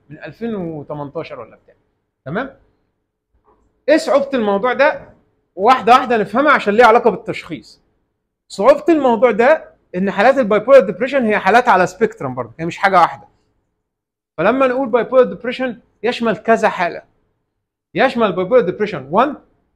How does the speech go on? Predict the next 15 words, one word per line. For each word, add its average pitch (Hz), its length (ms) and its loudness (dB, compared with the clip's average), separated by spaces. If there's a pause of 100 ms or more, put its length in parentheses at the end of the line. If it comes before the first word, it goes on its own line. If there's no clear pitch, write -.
(260)
ويشمل 214 300 0
بايبولار 180 360 0
ديبريشن 180 460 -8
تو 277 220 -8 (800)
ويشمل 254 560 0
انواع 226 540 2
من 220 140 -4
الميكسد 208 440 -8
ستيتس، - 520 -20 (200)
انواع، 190 360 0
لان 156 180 -8
الميكسد 185 360 -6
ستيتس - 360 -10
انواع 175 260 -6
كتير، - 280 -20